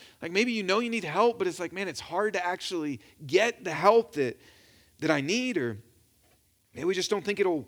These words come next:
work. So how do we get help? Well, whatever we're going through, whatever kind of trouble that you're experiencing, whatever kind of difficulty you're going through, help is what we need.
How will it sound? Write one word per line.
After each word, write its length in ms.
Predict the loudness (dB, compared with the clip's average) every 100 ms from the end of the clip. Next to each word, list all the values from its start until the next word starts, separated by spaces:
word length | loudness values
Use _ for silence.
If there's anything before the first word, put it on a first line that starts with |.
| -10
work. 480 | 0 2 2 0 -16 _ _ _ _ _ _ _ _ _ _ _ _ _ _ _
So 60 | -4
how 80 | -2
do 60 |
we 60 | 0
get 140 | 0
help? 320 | 2 2 0 -12 _ _ _ _ _ _ _ _ _ -10
Well, 140 | -4
whatever 360 | 2 4 4 0
we're 180 | 0
going 320 | 2 0 0 -6
through, 240 | -12 -8
whatever 380 | 0 2 2 -2
kind 200 | -4 -4
of 60 |
trouble 380 | -2 0 2 2
that 80 | 0
you're 160 | 0 -2
experiencing, 720 | -4 -4 -2 -2 -4 -8 -6
whatever 300 | -2 0 -2
kind 180 | -4 -4
of 140 | -4
difficulty 480 | -4 -2 -4 -4 -4
you're 120 | -4
going 300 | -2 -2 -4
through, 320 | -4 -2 -2 -2 -10 -18
help 640 | -8 0 6 8 8 4 -2 -2
is 120 | 0
what 140 | 0
we 140 | 0 -2
need. 340 | -4 -8